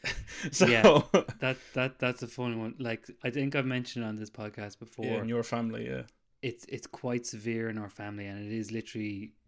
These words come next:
Speaker 2: uh, Chef, uh, v, v Heinz. And actually, I was in, I was in a supermarket a couple of months ago, and I saw the classic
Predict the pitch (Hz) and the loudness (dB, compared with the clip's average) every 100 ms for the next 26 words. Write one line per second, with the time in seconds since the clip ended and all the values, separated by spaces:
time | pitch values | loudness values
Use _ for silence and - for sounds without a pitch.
0 | _ _ _ _ - 117 104 101 95 120 | _ _ _ _ -10 -8 -8 -8 -8 -6
1 | 107 - - _ - 107 104 101 95 107 | -6 -8 -20 _ -12 -8 -8 -8 -10 -8
2 | 101 101 98 95 _ _ _ _ _ _ | -8 -8 -10 -14 _ _ _ _ _ _
3 | 120 110 113 101 107 104 98 95 - - | -12 -4 -4 -4 -6 -6 -8 -10 -14 -14
4 | 113 110 107 107 120 113 113 123 120 120 | -8 -6 -6 -4 -4 -4 -2 -2 -2 -4
5 | - 113 110 117 113 - 120 113 113 107 | -8 -12 -8 -6 -6 -8 -8 -6 -8 -8
6 | 110 104 - 120 113 113 110 - 104 95 | -10 -12 -10 -8 -6 -6 -8 -10 -10 -12
7 | _ - _ _ 113 107 - 123 117 110 | _ -20 _ _ -8 -8 -6 -4 -4 -6
8 | 101 - 113 - 104 - - | -10 -10 -10 -8 -12 -14 -20